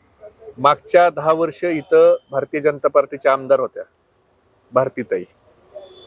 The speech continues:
मागचे पाच वर्ष इथं नगरसेवक भाजपाचे होते आणि चार वर्ष साधारण प्रशासकाचा काळ म्हणजे नऊ वर्ष.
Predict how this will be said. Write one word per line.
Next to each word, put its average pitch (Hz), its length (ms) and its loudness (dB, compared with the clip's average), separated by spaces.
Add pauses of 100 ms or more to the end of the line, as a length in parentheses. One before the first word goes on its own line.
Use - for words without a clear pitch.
मागचे 139 300 2
पाच 160 320 2
वर्ष 165 240 -2
इथं 156 340 0
नगरसेवक 160 460 2
भाजपाचे 156 460 0
होते 151 200 0
आणि 170 160 -2
चार 185 160 6
वर्ष 180 220 -2
साधारण 127 440 -2 (540)
प्रशासकाचा 175 920 0
काळ 170 220 0
म्हणजे 175 200 -4
नऊ 214 260 4
वर्ष. 160 260 0